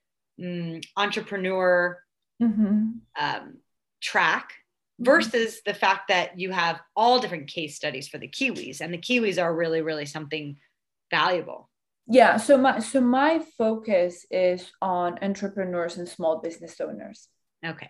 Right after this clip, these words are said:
Speaker 2: That, that is where my focus is. I think that, um, in the back of my mind,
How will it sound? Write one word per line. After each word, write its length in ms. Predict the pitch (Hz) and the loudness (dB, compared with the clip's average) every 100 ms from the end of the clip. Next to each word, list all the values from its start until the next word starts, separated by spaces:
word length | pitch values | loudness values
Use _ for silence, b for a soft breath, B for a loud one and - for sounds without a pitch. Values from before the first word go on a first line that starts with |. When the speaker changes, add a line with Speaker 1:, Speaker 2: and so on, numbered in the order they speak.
| - | 0
Speaker 2:
That, 160 | - | 4
that 100 | 233 | 4
is 120 | 226 | 4
where 180 | 220 196 | 2 0
my 160 | 190 180 | 0 -4
focus 380 | - 175 180 175 | -2 -4 -4 -8
is. 120 | 175 | 0
I 80 | 202 | 2
think 280 | 208 226 226 | 2 0 0
that, 180 | 226 - b b b - | -2 -6 b b b -2
um, 200 | 175 - - _ _ _ _ _ _ | -2 -2 -14 _ _ _ _ _ _
in 100 | 240 | 2
the 60 | 233 | 4
back 240 | 262 277 | 4 4
of 80 | 269 | 2
my 180 | 226 196 | 0 0
mind, 560 | 202 202 180 170 170 | 2 2 2 -2 -8